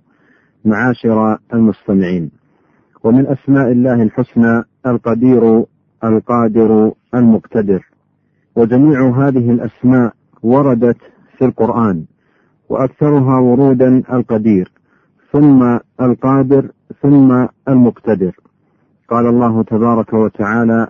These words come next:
"والله على كل شيء قدير". وقال تعالى: "إنه كان عليما قديرا". وقال تعالى: "قل هو القادر على أن يبعث عليكم عذابا من فوقكم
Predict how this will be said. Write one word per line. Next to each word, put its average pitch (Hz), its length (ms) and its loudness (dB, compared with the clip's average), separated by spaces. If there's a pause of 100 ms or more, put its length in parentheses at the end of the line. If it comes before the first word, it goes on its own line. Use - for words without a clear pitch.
(100)
"والله 110 580 -2
على 104 400 -4
كل 110 340 -2
شيء 123 400 -2
قدير". 95 460 -6 (560)
وقال 127 420 -2
تعالى: 131 580 -2 (140)
"إنه 120 680 0
كان 127 400 0
عليما 123 720 0
قديرا". 98 520 -2 (640)
وقال 117 460 -2
تعالى: 120 560 -2 (360)
"قل 127 240 2
هو 113 260 2
القادر 113 720 0
على 110 600 -2
أن 113 260 0
يبعث 110 600 -4
عليكم 110 800 -2
عذابا 110 580 -2
من 113 280 2
فوقكم 110 760 -2